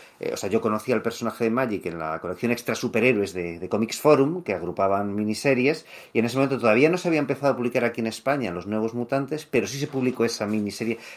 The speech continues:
en la que contaban el pasado de este personaje, porque bueno, era algo que, un argumento que venía heredado de, de la Patrulla X, aunque bueno, la patru-, todavía no se había llegado ese número en la patru-, de la Patrulla X en Forum tampoco, ¿vale? Entonces, eh,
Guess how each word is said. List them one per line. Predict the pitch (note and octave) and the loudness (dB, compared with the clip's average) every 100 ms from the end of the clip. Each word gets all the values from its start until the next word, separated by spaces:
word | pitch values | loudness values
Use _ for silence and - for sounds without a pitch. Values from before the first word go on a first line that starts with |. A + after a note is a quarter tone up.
| - | 2
en | A#2+ | 4
la | A#2 | 4
que | A#2+ | 2
contaban | A2+ A2 C3 C3 A2+ | 0 4 6 8 6
el | A2 | 2
pasado | A2+ G#2+ C#3 B2+ G#2+ | 0 0 4 4 4
de | G2+ | -2
este | - A2+ | -2 -2
personaje, | A#2 - B2+ C3 E3 | -2 -2 -2 -2 -4
porque | G2 | -2
bueno, | F#2+ C#3 | 2 2
era | F#2+ | 2
algo | G#2+ | 0
que, | A#2 G#2 G#2 | 0 0 -2
un | F2 G#2+ | -2 -2
argumento | A2 G#2 A2+ A2+ | -2 0 -2 -2
que | A2+ | -2
venía | G2 G#2+ | -2 -2
heredado | G2+ F2+ A2+ B2 F2+ | -2 0 0 2 0
de, | F2 F2 - - - | -4 -6 -12 -20 -6
de | A2 | -2
la | G2 | 0
Patrulla | G#2 G#2 G2+ | 0 -2 -2
X, | A2 F#3 - | -2 -4 -10
aunque | F#2 F2 | -10 -4
bueno, | E2+ G2 D#2 | -2 -2 -4
la | |
patru-, | - - - - F2 | -10 -12 -14 -18 -4
todavía | G#2 B2 | 2 4
no | C#3+ | 4
se | |
había | C#3+ C3+ | 4 4
llegado | B2+ C3 | 4 2
ese | B2+ | 2
número | B2+ B2 A#2 | -2 0 0
en | |
la | A#2 | 0
patru-, | G#2+ A2+ A2+ | -2 -4 -6
de | A2 | -4
la | G2 | -4
Patrulla | F#2+ F#2+ G#2 | -4 -4 -4
X | G2+ F#2 | -4 -6
en | G2 | -8
Forum | - G2 F2+ | -4 -6 -6
tampoco, | E2+ E2 E2 F#2+ - E2+ _ - - - | -10 -10 -6 -6 -6 -14 _ -20 -20 -6
¿vale? | G2+ A#2+ - | 0 0 0
Entonces, | B2+ A2+ C#3+ C#3 E3 - | 0 4 4 4 0 2
eh, | A2+ G#2+ G2+ | 4 4 2